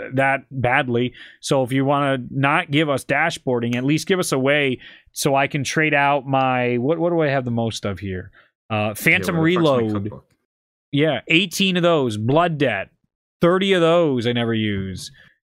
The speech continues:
Speaker 1: Twenty-two Shields Up. That's actually pretty good. Twenty wall-to-wall clearance. Fifteen Free Fire. Uh, th-, those are things I'm not gonna need. Twenty Join the Parties. Like, I just don't ever use that. And then stuff like, I can't believe I only have one near-death experience. Like, why?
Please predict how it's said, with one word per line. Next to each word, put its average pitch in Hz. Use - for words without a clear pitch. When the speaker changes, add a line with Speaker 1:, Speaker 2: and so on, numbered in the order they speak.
Speaker 1:
Twenty-two 165
Shields 170
Up. 160
That's 120
actually 104
pretty 98
good. 98
Twenty 156
wall-to-wall 151
clearance. 135
Fifteen 170
Free 156
Fire. 92
Uh, 92
th-, 139
those 160
are 170
things 165
I'm 160
not 165
gonna 156
need. 131
Twenty 190
Join 180
the 180
Parties. 143
Like, 117
I 135
just 156
don't 160
ever 147
use 151
that. 95
And 127
then 143
stuff 156
like, 135
I 131
can't 247
believe 220
I 185
only 175
have 160
one 139
near-death 123
experience. 101
Like, 104
why? 135